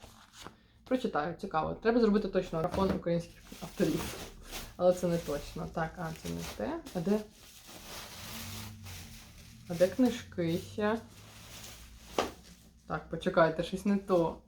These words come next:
Я ж так мало купила. А, у мене ще ось тут книжечка.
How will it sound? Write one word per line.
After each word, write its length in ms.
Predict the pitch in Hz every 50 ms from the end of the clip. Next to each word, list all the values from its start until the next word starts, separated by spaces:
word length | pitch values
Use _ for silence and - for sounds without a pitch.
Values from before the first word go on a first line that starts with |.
| - _ - - - - - - - - - 226
Я 120 | 240 262
ж 120 | 254 294 311
так 180 | 320 294 -
мало 280 | 294 302 311 330 330 311
купила. 640 | - - 285 - - 339 370 415 440 415 392 349 -
А, 340 | - - - 311 320 320 294
у 40 | 277
мене 280 | 240 240 240 233 233 233
ще 180 | 233 - 254
ось 100 | 240 233
тут 200 | 240 - 220 -
книжечка. 600 | - 226 226 226 214 202 196 - - - 208 202